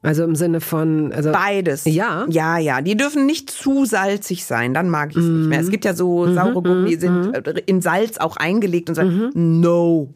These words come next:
Speaker 1: Okay. Rosinen?
Speaker 2: Nee. Mm-mm.
Speaker 1: Stollen?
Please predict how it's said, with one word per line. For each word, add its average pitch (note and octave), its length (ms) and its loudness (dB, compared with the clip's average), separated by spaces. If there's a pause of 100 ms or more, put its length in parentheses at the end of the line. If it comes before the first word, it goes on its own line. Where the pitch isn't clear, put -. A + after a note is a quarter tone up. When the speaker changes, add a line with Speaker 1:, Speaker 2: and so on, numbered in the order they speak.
(120)
Speaker 1:
Okay. D#3+ 500 -2 (280)
Rosinen? E3+ 600 0 (540)
Speaker 2:
Nee. D#3 280 -4 (720)
Mm-mm. G#3+ 320 0 (1200)
Speaker 1:
Stollen? D3 640 -2